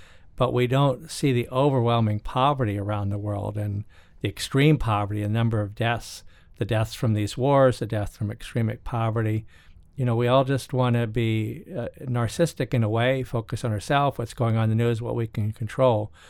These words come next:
We can have a major impact around the world, but right now we're a minor player.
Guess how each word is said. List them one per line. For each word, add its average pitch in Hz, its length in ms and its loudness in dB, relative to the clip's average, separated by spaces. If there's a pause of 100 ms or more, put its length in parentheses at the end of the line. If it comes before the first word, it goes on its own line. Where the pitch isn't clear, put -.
(340)
We 120 160 2
can 151 480 0
have 117 180 2
a 107 80 0
major 123 420 2
impact 127 540 0
around 107 220 0
the 104 80 -2
world, 107 340 -2 (320)
but 110 180 -2
right 113 240 -2
now 113 240 0
we're 107 200 -2
a 104 60 -2
minor 101 380 -2
player. 110 480 -8